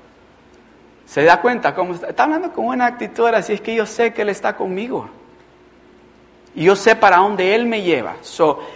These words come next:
mi familia y mi, y yo vamos a servirle a Él.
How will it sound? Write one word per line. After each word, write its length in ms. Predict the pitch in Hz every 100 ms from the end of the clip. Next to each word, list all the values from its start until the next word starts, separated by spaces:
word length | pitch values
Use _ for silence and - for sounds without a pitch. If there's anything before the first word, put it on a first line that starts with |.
| - -
mi 300 | 139 233 294
familia 680 | 330 311 294 180 131 113 - - - _ _ _ -
y 140 | 226
mi, 80 | 294
y 180 | - 202
yo 240 | 330 330 -
vamos 260 | 165 170 156
a 60 |
servirle 400 | 147 131 135 131
a 80 |
Él. 100 | 170